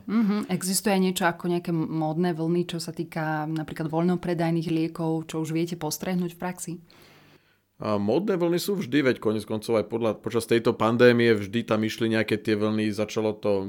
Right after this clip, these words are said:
Speaker 2: začalo to rúškami, e, z-, pokračovalo to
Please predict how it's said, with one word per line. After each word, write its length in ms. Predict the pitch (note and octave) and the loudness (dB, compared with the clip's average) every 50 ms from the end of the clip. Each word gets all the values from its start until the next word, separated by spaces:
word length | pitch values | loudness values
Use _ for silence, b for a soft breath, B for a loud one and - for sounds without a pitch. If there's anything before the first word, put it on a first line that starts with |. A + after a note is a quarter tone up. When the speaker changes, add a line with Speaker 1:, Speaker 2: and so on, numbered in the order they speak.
| G2 | -4
Speaker 2:
začalo 320 | G2+ G2+ F#2+ - G#2 G#2+ G2+ | -4 -4 -4 -4 -4 -4 -2
to 160 | - A2 G#2+ | 0 0 0
rúškami, 600 | A2 A2+ A2 - - - A#2+ A#2+ A#2 A#2 A#2 A2+ A2+ A2+ | 0 0 -2 -2 0 2 2 4 4 4 4 4 2 2
e, 40 | A2 B B B B B B B B B B B B A2 G#2 G#2 G#2+ G#2 G#2 G#2+ G#2 | -2 B B B B B B B B B B B B -4 -4 -2 -2 -2 -2 -2 -4
z-, 160 | G#2 G2+ G2+ G#2 A2+ A2+ A2 G2+ | -4 -6 -10 -10 -6 -6 -6 -4
pokračovalo 640 | - A2+ G#2 - A2 G#2+ G#2 - - A2 G#2+ G#2+ G#2+ | -4 -6 -4 -2 -2 -2 -2 0 0 2 2 2 2
to 160 | - - A2 | 0 0 0